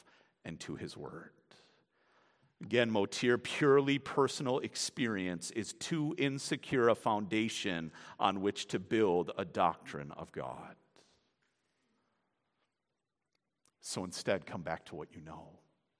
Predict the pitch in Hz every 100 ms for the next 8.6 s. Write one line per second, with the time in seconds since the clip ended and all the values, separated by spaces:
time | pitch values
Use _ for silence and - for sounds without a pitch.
0 | _ _ _ _ _ _ _ _ _ -
1 | 175 165 160 120 127 143 156 - 139 135
2 | - 127 151 147 92 87 - - 131 185
3 | 190 202 208 185 180 - 196 180 185 196
4 | 180 156 - - 220 208 208 202 196 165
5 | - 220 208 208 - - - - 185 190
6 | 175 - - 202 208 208 190 170 143 170
7 | 156 131 190 190 196 190 - - - 170
8 | 151 151 214 156 143